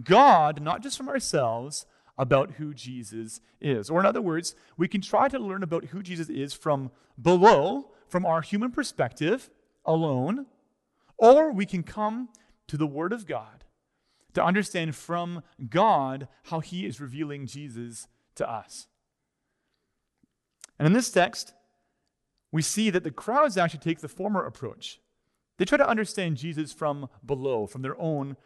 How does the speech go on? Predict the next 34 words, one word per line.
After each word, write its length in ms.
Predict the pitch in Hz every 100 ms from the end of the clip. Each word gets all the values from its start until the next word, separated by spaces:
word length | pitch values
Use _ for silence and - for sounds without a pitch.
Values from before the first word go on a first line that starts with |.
| _
perspective. 580 | - 135 143 127 110 101 _ _ -
They 80 | 170
see 120 | 208
something 260 | 233 226
about 280 | 202 170 190
Jesus. 580 | 135 196 147 131 196 208 - _ -
They 160 | 170
observe 420 | 196 151 151 190 -
certain 260 | 202 208
characteristics 760 | - 185 180 185 175 185 175 -
about 380 | 170 147 160 208
him, 200 | 156 180
certain 260 | - 208 180
behaviors, 580 | 180 139 156 147 160 165
and 80 |
then 60 | 185
they 80 | 233
go 200 | 254 226
home 260 | 202 208 - - -
and 120 | 160
then 140 | 196
in 180 | 233 196
consultation, 840 | - - 320 - 233 226 - 202 202 _ -
consultation 720 | 233 277 269 214 208 185 175
with 240 | 233 -
themselves, 680 | 240 202 185 - 151 135 147
they 80 | 175
make 180 | 180 -
their 160 | 175
own 260 | - 240 311
evaluations 840 | 254 196 202 190 143 139 147 165 - - -
and 160 | 170
come 240 | - 233 185
up 240 | 135 -